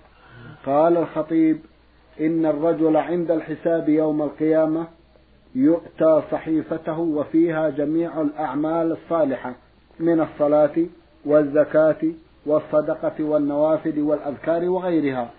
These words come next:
وفي أخرى يقال له: "إن جميع أعمالك ردت عليك ولم يقبل الله شيئا منها، فما هي أسباب عدم قبول الأعمال،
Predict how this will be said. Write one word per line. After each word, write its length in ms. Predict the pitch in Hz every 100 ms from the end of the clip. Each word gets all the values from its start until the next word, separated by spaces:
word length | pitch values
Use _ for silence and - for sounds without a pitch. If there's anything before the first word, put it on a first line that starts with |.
| _ _ _ _
وفي 380 | 131 123 156 160 165
أخرى 520 | 180 - 165 165 170 - _ _ _
يقال 680 | 139 143 - 180 196 190 170
له: 340 | 160 143 147 147 - _ _
"إن 500 | 160 170 165 156 147 139
جميع 600 | 151 156 175 170 156 147
أعمالك 920 | 151 151 131 135 156 165 160 160 -
ردت 520 | 147 160 175 160 165
عليك 380 | 165 160 180 185 - _ _ -
ولم 340 | 156 165 156
يقبل 380 | 165 165 160 151
الله 340 | 147 160 151 135
شيئا 260 | 165 175 160
منها، 480 | 156 156 135 127 127 _ _ _ -
فما 440 | 135 147 156 160
هي 180 | 147 156
أسباب 640 | - 156 - 160 160 151
عدم 460 | 151 165 170 165 160
قبول 520 | - 156 156 190 185
الأعمال، 760 | 175 165 156 147 151 147 143